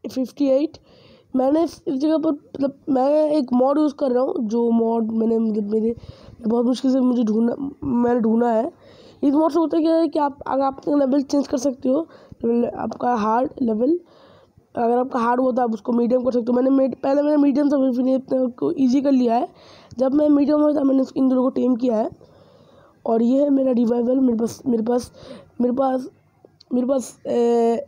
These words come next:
एक है, वो भी है। मैं अपने game का sound कम कर लूँ पहले,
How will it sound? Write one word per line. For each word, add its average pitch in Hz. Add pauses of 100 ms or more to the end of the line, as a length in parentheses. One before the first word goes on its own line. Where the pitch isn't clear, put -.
(100)
एक 226
है, 240 (360)
वो 220
भी 226
है। 220
मैं 214
अपने 202
game 208
का 214
sound 214
कम 208
कर 214
लूँ 214
पहले, 208